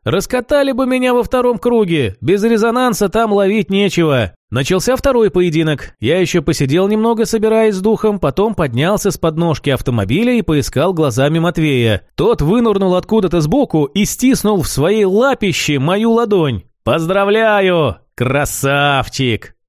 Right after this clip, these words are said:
«Да брось!» — усмехнулся я. «Пошли лучше Митю растрясем». Начинающий букмекер обнаружился среди студентов. Матвей зашел справа, я придвинулся слева.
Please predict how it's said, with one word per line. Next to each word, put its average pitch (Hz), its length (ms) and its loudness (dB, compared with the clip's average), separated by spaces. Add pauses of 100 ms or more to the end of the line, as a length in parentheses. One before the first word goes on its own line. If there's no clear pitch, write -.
(120)
«Да 226 200 -2
брось!» — 294 640 2
усмехнулся 185 720 0
я. 170 340 0 (140)
«Пошли 226 340 0
лучше 254 340 0
Митю 226 520 0
растрясем». 165 800 -2 (140)
Начинающий 254 640 0
букмекер 233 560 0
обнаружился 214 640 0
среди 202 300 0
студентов. 151 760 -2
Матвей 170 420 0
зашел 160 320 0
справа, 151 600 0
я 160 200 0
придвинулся 240 580 0
слева. 147 480 0